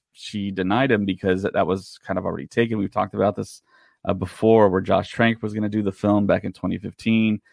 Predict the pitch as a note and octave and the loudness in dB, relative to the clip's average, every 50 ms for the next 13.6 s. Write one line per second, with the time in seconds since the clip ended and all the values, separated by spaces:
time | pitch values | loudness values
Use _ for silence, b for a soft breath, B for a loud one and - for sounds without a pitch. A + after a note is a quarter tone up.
0 | _ _ _ _ _ _ _ _ - F#2 F#2 - F#2+ F#2+ F#2 F#2 F#2 F#2+ F#2+ F#2+ | _ _ _ _ _ _ _ _ -2 -2 0 2 2 4 4 4 2 2 2 0
1 | F#2 F#2 F2+ F#2 - F#2+ F#2+ F#2 F#2+ F#2 F#2+ F#2+ F#2+ F#2 G2 G2 - G#2 G2+ G2+ | 0 0 -2 -4 -2 -2 -2 -2 0 -2 0 0 2 2 2 0 0 0 0 0
2 | G2+ G2+ G2+ G2+ F#2 G2 G2 G2 G2 - - G2+ G2+ G2+ G#2 G#2 _ _ _ _ | 2 2 0 -2 0 2 2 2 2 0 -2 -2 -2 -2 -4 -6 _ _ _ _
3 | _ _ _ _ _ _ _ F2+ F#2 F#2 F2+ F#2 F2+ F2+ - F#2+ G2+ _ _ _ | _ _ _ _ _ _ _ 0 2 2 2 2 2 0 -2 -4 -8 _ _ _
4 | _ _ _ _ _ _ _ - _ _ - - - A2+ A2+ A2+ A#2+ A#2+ A#2+ A#2 | _ _ _ _ _ _ _ -20 _ _ -14 2 6 6 8 8 8 6 6 4
5 | A2+ - C3 D3 E3+ F#3 F#3 F3+ E3 D#3 B2+ D3+ D3+ D#3 C#3 - D3+ E3 F3 E3 | 2 2 2 2 2 2 0 0 -2 -2 -2 0 0 0 0 -2 -2 0 0 0
6 | D#3+ D3 B2+ B2+ C#3 C#3+ C#3+ C#3 - - D3 D3+ - - A#2+ C3 C3+ C3 - C3 | 0 2 4 4 2 2 2 -2 0 0 0 2 2 2 0 0 0 -2 -2 -6
7 | C3+ - - B2+ B2+ B2+ C3 B2+ B2+ A#2 - - A#2+ B2+ C3+ C3+ B2 - - _ | -4 -4 -6 -4 -2 -2 -2 -2 -4 -4 -2 0 2 4 4 2 2 -2 -10 _
8 | - - G2+ G2+ G2+ G#2 G#2+ - A2+ A2+ - - A2+ A2 G#2+ G#2+ G#2+ b b b | -6 -4 -2 0 0 0 2 0 -2 -2 0 2 2 4 4 2 0 b b b
9 | b b b b b b b b b _ _ _ - G2+ G#2 G2 - - G#2 A2 | b b b b b b b b b _ _ _ 0 0 0 2 4 4 4 4
10 | - B2 A2 - A#2+ A2+ - - A2+ A2 A#2 A2+ A2+ A#2+ A2+ - - A#2 A2 A2 | 2 -2 0 0 0 0 4 4 6 6 6 6 4 2 -6 -2 0 2 4 4
11 | A2+ A#2+ C3 C3 B2 - G2+ G2+ G2+ G2+ G2+ - - - G#2 G#2+ D2+ D#2 A2+ A#2 | 4 4 2 -2 -2 -2 -2 0 0 0 -2 -4 -4 -2 0 0 0 0 0 2
12 | A#2 A#2+ B2+ C3 B2+ B2+ - _ _ - G2+ F#2+ F#2+ F#2+ F#2+ G2 G2+ G2+ F#2+ - | 2 2 0 -2 -4 -8 -14 _ _ -6 -4 0 0 0 0 0 0 -2 -6 -8
13 | _ _ _ - G2 G2 G2 F#2+ F#2 F#2+ F#2+ - | _ _ _ -2 0 2 2 2 2 0 -2 -4